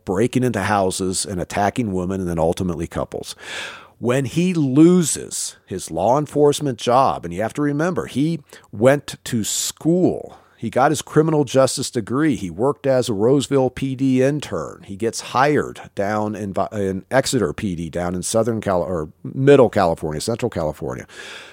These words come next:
He loses the thing that gave him that power and authority.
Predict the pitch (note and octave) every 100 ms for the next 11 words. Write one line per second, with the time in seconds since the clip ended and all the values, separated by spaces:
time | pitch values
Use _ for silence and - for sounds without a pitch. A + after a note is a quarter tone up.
0 | - _ _ D3 D3 C3 C#3+ E3 F3 -
1 | C#3 - A2 - B2+ B2+ B2+ B2 G2+ F#2
2 | E2 A2 A#2+ B2+ A2 A#2 G#2+ G#2 G2+ F#2
3 | - _ - C#2+ - - - G2+ A#2 B2+
4 | B2 G#2 - B2 C#3+ D#3 A#2+ D#2+ -